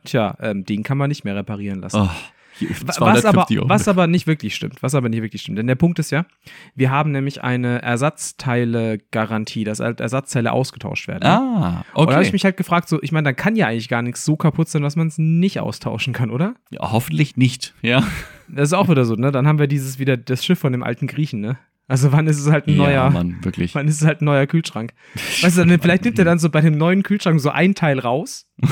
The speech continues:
Speaker 2: <laughs>
Speaker 1: stellt ihn so in den neuen Kühlschrank rein und baut dann so das, das noch funktionierende Teil von meinem Kühlschrank in den alt-, in den neuen Kühlschrank ein, sagt, „So, wir haben alle Teile ausgetauscht, bis auf das eine.“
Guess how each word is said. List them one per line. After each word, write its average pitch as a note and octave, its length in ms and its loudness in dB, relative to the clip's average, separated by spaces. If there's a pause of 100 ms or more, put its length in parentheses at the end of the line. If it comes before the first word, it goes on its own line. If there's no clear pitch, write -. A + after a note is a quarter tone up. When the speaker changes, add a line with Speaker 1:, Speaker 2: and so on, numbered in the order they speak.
(160)
Speaker 2:
<laughs> - 400 -2
Speaker 1:
stellt F3+ 240 4
ihn F#3 80 6
so E3+ 80 4
in F3+ 60 8
den E3 100 6
neuen E3 220 6
Kühlschrank D#3 420 2
rein E3 160 4
und D#3+ 100 4
baut E3+ 220 2
dann E3+ 80 4
so D3 100 0
das, D3+ 320 -2
das D3+ 240 -6
noch D3+ 120 2
funktionierende E3+ 460 0
Teil D#3 180 0
von B2+ 120 -6
meinem E3+ 240 -2
Kühlschrank D#3 360 -4
in D3+ 80 -4
den C#3 100 -4
alt-, E3 240 -6
in C#3 80 -6
den C3 100 -2
neuen D#3 200 -2
Kühlschrank B2+ 340 -6
ein, C3 140 -6
sagt, B2+ 240 -6
„So, D3+ 260 0
wir B2+ 100 -4
haben C3+ 140 -6
alle C#3 160 -4
Teile C3+ 280 -4
ausgetauscht, C3+ 340 -8
bis C#3+ 120 -10
auf C3 80 -6
das B2 120 -10
eine.“ C3+ 340 -6